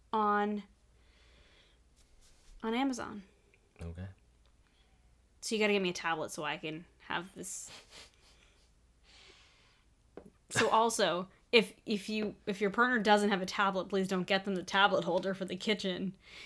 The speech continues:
Speaker 1: If they don't have a tablet, you also need to get them a tablet. <laughs>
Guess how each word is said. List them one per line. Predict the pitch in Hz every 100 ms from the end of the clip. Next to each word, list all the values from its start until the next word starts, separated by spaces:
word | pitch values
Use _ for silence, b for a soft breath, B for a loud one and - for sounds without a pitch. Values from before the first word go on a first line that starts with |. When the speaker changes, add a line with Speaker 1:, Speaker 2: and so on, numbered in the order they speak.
| B B
Speaker 1:
If | 196 190 -
they | 202 202 190
don't | 202 185
have | 165 190
a | 190
tablet, | 202 208 190 190
you | 190
also | - 240 202 214
need | 202 190
to | 190
get | 208
them | 190 208
a |
tablet. | 202 - - 220 247 - - - -
<laughs> | 285